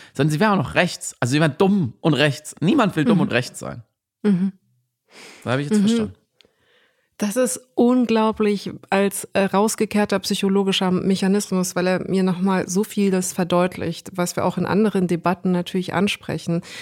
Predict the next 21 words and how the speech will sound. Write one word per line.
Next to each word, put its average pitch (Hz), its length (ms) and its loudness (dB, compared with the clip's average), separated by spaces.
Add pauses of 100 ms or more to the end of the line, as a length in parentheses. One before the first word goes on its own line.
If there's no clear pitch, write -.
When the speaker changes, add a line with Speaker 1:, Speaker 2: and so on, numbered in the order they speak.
(260)
Speaker 2:
Denn 202 320 2 (160)
das 208 240 0
führt 294 320 0
ja 208 320 0
zu - 140 0
Ende 220 320 2
gedacht 170 640 -2
dazu, 185 440 0
dass 185 480 0
jede 240 460 2
Form 190 400 0
von 170 280 -4
Kritik, - 760 -6
struktureller 220 680 0
Kritik 185 480 -6
an 175 80 2
der 175 220 -2
Art, 190 260 2
wie 185 140 -4
wir 185 120 2
leben, 170 540 0